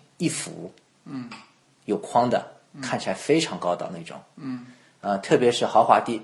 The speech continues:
Speaker 1: 豪华的地段，老外一定会买的。这也不知道为什么，是他们的习惯吧。所以当时我们有一个，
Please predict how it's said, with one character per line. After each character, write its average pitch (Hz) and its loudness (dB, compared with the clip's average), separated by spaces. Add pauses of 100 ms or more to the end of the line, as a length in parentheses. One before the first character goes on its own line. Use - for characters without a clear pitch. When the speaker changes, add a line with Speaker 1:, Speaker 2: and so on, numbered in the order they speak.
(120)
Speaker 1:
豪 117 6
华 110 6
的 113 2
地 117 -2
段， 98 0 (560)
老 92 -2
外 113 2
一 98 -4
定 147 0
会 117 -2
买 92 -6
的。 - -18 (440)
这 160 0
也 139 8
不 - 0
知 139 0
道 151 10
为 170 6
什 110 -2
么， 95 -4
是 - -8
他 127 -4
们 123 -2
的 117 0
习 - -4
惯 123 6
吧。 - -6 (380)
所 165 8
以 160 8
当 165 8
时 143 2
我 120 8
们 110 4
有 104 6
一 104 0
个， 117 6